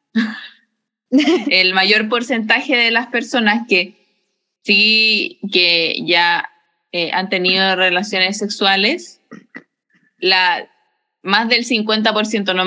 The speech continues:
Speaker 2: no quiero dar como una estadística en específico porque no tengo estadísticas así como que, ah, ya, tantos
Speaker 1: Este es como
Speaker 2: son
Speaker 1: tu aprox.
Speaker 2: asexuales.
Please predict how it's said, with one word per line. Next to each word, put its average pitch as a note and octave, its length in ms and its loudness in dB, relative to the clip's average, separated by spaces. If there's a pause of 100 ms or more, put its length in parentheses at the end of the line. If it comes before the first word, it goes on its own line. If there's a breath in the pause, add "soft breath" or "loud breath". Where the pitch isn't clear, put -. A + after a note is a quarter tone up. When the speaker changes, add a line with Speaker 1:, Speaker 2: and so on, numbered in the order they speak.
(100)
Speaker 2:
no G3 180 0
quiero F#3+ 180 2
dar F#3+ 200 2
como F#3 180 -4
una F3+ 120 -2
estadística G3 580 0
en F3 60 0
específico G3 680 -4
porque E3+ 440 -4 (420 loud breath)
no F#3 220 0
tengo G3 200 2
estadísticas G#3+ 720 0
así A3+ 100 -4
como G3+ 160 0
que, F#3 80 0
ah, G3 160 4
ya, F#3 320 2
tantos G3+ 260 2
Speaker 1:
Este E4+ 80 4
es D#4+ 60 -2
como E4 140 4
Speaker 2:
son A#3 60 4
Speaker 1:
tu A#3 80 4
aprox. G#3 320 2
Speaker 2:
asexuales. G3+ 560 -4